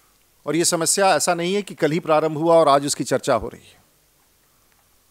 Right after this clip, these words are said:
और ये समस्या भूमि से जुड़ी हुई है। जब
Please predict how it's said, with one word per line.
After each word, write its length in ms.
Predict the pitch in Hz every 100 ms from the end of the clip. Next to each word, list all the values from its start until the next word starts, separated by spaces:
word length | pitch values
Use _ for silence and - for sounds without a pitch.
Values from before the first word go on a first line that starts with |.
| _ _ _ _ _ _ _ _ _ _ _
और 100 | 147
ये 60 | 165
समस्या 460 | 175 160 160 208
भूमि 280 | 190 156 180
से 320 | 208 190 196 -
जुड़ी 260 | 131 151 170
हुई 220 | 160 160
है। 160 | 160 180
जब 280 | 143 143